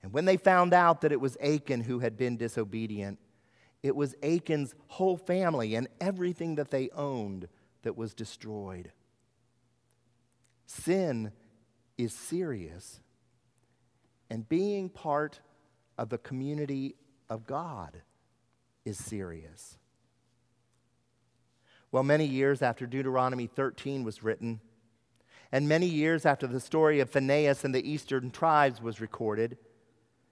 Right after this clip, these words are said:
Jesus gave us the same principle for handling sin, disputes, and difficulties that arise between believers.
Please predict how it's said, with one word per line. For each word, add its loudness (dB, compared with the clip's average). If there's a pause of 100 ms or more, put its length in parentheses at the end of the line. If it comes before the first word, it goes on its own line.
(260)
Jesus -6 (640)
gave 4
us -2
the -2
same 0
principle -2
for -4
handling -4
sin, -2 (360)
disputes, -4
and -2
difficulties -2
that 0
arise -2
between -8
believers. -8